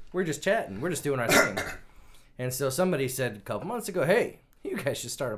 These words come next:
Speaker 1: podcast."
Speaker 2: Yeah.
Speaker 1: And we just said, "Huh.
Speaker 2: Sure.
Speaker 1: Yeah, right." I also happen to, one of my other many hobbies, I guess, I, I have a recording studio.
Speaker 2: And then here we are.
Speaker 1: We have all the gear.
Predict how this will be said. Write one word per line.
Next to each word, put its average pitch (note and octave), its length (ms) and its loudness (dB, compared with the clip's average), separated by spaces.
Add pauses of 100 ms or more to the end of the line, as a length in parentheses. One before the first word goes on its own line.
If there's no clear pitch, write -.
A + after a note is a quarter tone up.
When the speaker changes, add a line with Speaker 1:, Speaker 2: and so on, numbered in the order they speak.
Speaker 1:
podcast." C#3 760 -8 (240)
Speaker 2:
Yeah. - 220 2 (260)
Speaker 1:
And C3+ 180 -2
we C#3+ 100 0
just C#3 200 -2
said, D3+ 240 -2 (300)
"Huh. D#4 180 0 (200)
Speaker 2:
Sure. - 260 -10 (360)
Speaker 1:
Yeah, B3+ 140 0
right." A#2 260 0 (760)
I B2 120 0
also B2+ 220 0
happen A#2+ 360 -2
to, A#2 80 -6
one C3+ 160 -4
of A#2+ 80 -4
my A#2 160 -4
other G#2+ 480 -4
many F#2 560 -6 (760)
hobbies, A#2+ 500 -6
I B2 80 -2
guess, D3+ 280 -4
I, A#2 200 -4 (140)
I G#2 100 -8
have F2+ 100 -6
a - 40 -6
recording E3+ 280 -6
studio. - 300 -12 (280)
Speaker 2:
And D#2 160 -14
then D#2+ 160 -12
here F2 140 -10
we G#2 80 -6
are. E3 160 -6 (160)
Speaker 1:
We - 140 -4
have F#3 120 2
all F#3 80 6
the F3+ 80 2
gear. G#3 280 -4